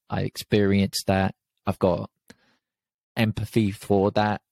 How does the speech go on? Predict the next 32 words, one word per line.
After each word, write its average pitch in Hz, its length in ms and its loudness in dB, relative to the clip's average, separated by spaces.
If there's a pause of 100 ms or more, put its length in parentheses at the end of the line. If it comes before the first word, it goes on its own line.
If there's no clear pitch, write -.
(120)
Maybe 95 360 0
I've 92 140 -2
seen 101 500 -2
that 95 160 -2
or 98 200 -4
experienced 101 640 -2
something - 340 -8
similar." 98 480 -2
And 87 140 -2
I 95 160 0
do 113 160 4
think 113 300 -8
it - 120 -8
opens, 98 500 -2
like 98 140 -8
you 107 60 -12
said, 92 380 -2 (160)
so - 260 -2
many 101 240 -4
possibilities - 800 -4 (140)
for - 260 -4 (520)
deeper, 98 500 0
more 90 220 -2
meaningful 92 920 -2 (640)
relationships. 101 1080 -2
And, 90 220 -4
and 101 100 -2
I 98 40 0
think 156 260 -2 (580)
coming 104 300 0
back 95 220 0
to - 80 -18